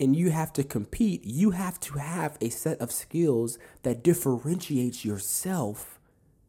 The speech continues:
against the other offering. So Google decides, "We're gonna play this game, but we're gonna play it a little bit different. And we're gonna come into the game and we're gonna offer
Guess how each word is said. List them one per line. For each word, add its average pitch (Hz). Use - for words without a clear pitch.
against 123
the 123
other 117
offering. 165
So 151
Google 220
decides, 104
"We're 180
gonna 269
play 170
this 143
game, -
but 101
we're 139
gonna 185
play 127
it -
a -
little 123
bit 98
different. -
And 107
we're 185
gonna 190
come 123
into 117
the 101
game 107
and 104
we're 185
gonna 165
offer 101